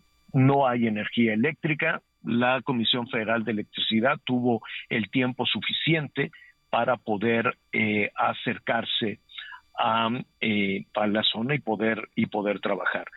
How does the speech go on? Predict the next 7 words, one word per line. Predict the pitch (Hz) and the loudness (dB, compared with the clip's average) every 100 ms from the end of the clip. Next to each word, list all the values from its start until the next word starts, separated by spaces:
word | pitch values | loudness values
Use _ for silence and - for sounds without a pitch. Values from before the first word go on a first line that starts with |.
| - - - - | -16 -16 -10 -2
Algunas | 120 120 123 139 165 170 160 - | 2 2 2 2 4 2 -2 -2
imágenes | 113 120 127 139 127 110 | 0 0 0 -2 -4 -4
de | 104 | -6
la | 92 | -6
costera, | - 104 - 117 110 113 | -6 -4 -2 -2 -2 -2
pues, | 110 101 - | -4 -8 -6
muestran, | 98 104 107 - 113 113 | -6 -6 -6 -4 -2 -2